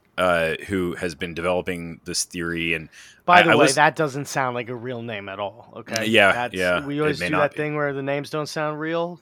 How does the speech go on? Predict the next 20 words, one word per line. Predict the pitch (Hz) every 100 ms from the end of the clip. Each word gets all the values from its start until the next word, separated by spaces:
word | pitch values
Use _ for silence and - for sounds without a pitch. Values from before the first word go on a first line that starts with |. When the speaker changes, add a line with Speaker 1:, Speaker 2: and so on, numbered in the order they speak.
| -
Speaker 2:
Yeah, | 123 98 95
just | - -
saying. | 117 80
Speaker 1:
Yeah. | 71 - _ 90
Okay. | 92 67 - _ -
Well, | 85 - - - - - _
um, | 101 104 95 82 78 _ _ _ _ _ _ _ _
it | 104
is | 110 92
real. | 92 95
He's | 98 87
real | 80 87
as | 85
far | 90 85
as |
I | 82
can | 78
tell. | 67 98 85 78 - _ -
And, | 90 90 87
uh, | 92 87 82